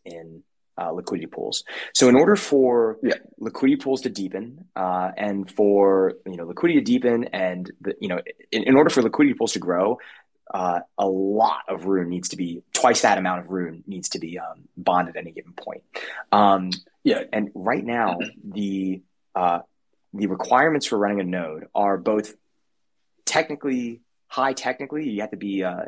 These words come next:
Speaker 1: you know, like, a, basically a, you know, experienced DevOps. You know, it's a, it's a very active, it's not passive income. It's a very active role from a technical standpoint. And then it's also a, a large financial, uh, a financial requirement. What is it, three hundred thousand Rune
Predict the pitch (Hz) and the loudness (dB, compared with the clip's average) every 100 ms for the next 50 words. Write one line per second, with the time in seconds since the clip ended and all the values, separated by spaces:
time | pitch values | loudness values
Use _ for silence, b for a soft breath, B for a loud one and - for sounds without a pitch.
0 | - 90 - - 92 - B B B - | -10 -12 -8 -6 -6 -10 B B B -2
1 | 98 95 - 90 85 95 - - 82 - | 2 2 2 0 0 -2 -6 -10 -10 -8
2 | 101 - - 107 95 - 87 101 98 98 | -4 0 4 6 4 0 0 2 4 2
3 | 101 - 98 92 87 90 - 98 110 117 | 2 -2 -4 -6 -8 -10 -10 -4 -4 -4
4 | 95 104 - 92 82 - - 120 113 - | -6 -8 -8 -10 -10 -16 -4 -4 -2 -6
5 | - - 120 107 92 95 92 - 92 104 | -8 -4 -4 -4 -6 -8 -10 -12 -4 -2
6 | 95 95 104 90 92 90 87 - - 90 | 0 -2 -2 0 2 2 0 -6 -14 -8
7 | 101 95 120 120 127 123 143 147 - B | -4 -2 -2 -2 -2 0 0 -2 -4 B
8 | B B B 107 123 135 104 104 113 107 | B B B 2 4 4 2 -2 -2 -2
9 | 104 95 - 95 92 90 98 98 95 - | -2 -2 -2 0 -2 -2 -4 -2 -2 -4
10 | 104 92 90 92 85 82 _ _ _ 92 | -8 -6 -8 -8 -8 -10 _ _ _ -6
11 | 85 82 - _ _ _ _ 101 95 98 | -4 -6 -14 _ _ _ _ -6 -2 0
12 | 92 92 92 85 90 - 85 82 95 87 | -2 -2 -2 -2 -4 -2 -2 0 0 -2
13 | - 104 101 98 98 92 92 85 87 90 | 0 2 2 2 4 2 2 -2 0 0
14 | 92 101 | -2 -4